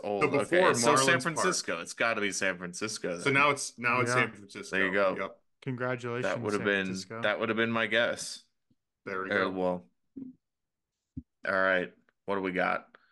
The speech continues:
Speaker 1: Dude, so anyways, what, what do we got? I know what we got. Let's spoil
Speaker 2: Are you
Speaker 1: before
Speaker 2: gonna
Speaker 1: we
Speaker 2: do a
Speaker 1: get
Speaker 2: reward opening?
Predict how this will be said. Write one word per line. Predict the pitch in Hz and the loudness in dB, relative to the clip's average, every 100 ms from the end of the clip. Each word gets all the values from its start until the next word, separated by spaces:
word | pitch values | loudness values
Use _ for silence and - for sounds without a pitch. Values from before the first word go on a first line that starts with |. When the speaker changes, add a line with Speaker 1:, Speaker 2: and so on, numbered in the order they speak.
| _ - | _ 0
Speaker 1:
Dude, | 143 127 87 - _ | 4 4 0 -8 _
so | - 120 | -4 0
anyways, | 113 135 131 101 92 92 - - - _ _ _ _ _ | 2 2 2 2 0 -2 -6 -10 -16 _ _ _ _ _
what, | 107 98 | -2 2
what | 107 | 4
do | 113 | 4
we | 101 90 | 2 2
got? | 107 127 104 - - _ _ | 2 2 0 -2 -10 _ _
I | 92 131 | 0 2
know | 117 | 0
what | 95 80 | -2 -6
we | 90 | -8
got. | 76 80 90 104 - _ - _ _ _ _ _ _ _ | -4 0 0 0 -4 _ -20 _ _ _ _ _ _ _
Let's | 110 110 | -2 -2
spoil | - - 131 117 | -4 2 2 4
Speaker 2:
Are | |
you | 117 | 2
Speaker 1:
before | - 113 | -4 0
Speaker 2:
gonna | 143 147 | 2 4
Speaker 1:
we | 147 | 2
Speaker 2:
do | 139 | 4
a | |
Speaker 1:
get | 117 104 | 2 2
Speaker 2:
reward | 82 82 101 | -2 -6 -6
opening? | 110 151 175 | -6 -6 -8